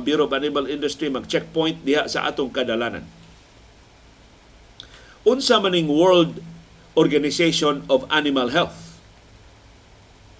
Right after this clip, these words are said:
Intergovernmental organization ni nga nag-coordinate,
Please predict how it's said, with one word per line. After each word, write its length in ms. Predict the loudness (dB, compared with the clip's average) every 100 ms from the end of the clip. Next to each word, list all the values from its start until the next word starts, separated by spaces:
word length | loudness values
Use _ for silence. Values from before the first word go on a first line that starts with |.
| -20 -20 -20 -20 -20 -20 -20 -20 -20 2
Intergovernmental 1600 | 2 2 0 2 4 4 4 4 4 4 2 0 0 0 0 2
organization 800 | 4 4 2 0 -2 -4 -2 -2
ni 160 | -2 -4
nga 160 | -2 -2
nag-coordinate, 880 | -2 0 4 4 4 0 0 -4